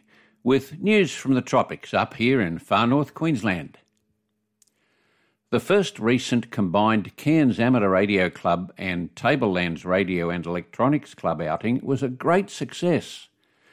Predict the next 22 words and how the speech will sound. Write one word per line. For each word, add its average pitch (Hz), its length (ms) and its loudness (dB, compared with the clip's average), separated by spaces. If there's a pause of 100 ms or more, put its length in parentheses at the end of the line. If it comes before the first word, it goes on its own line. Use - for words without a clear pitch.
(380)
We 143 140 4
started 180 420 0
with 117 140 0
a 107 60 -2
group 120 300 0
briefing 107 380 0
at 95 140 -4
the 98 160 0
Atherton 95 420 -4
Emergency 92 600 -4
Services 107 580 -4
Depot 95 560 -6
before 127 380 0
heading 127 320 0
out 101 200 0
in 87 120 -6
various 87 400 -2
vehicles 101 520 -4
to 113 180 -2
our 107 160 4
two 107 280 -4
locations. 85 880 -4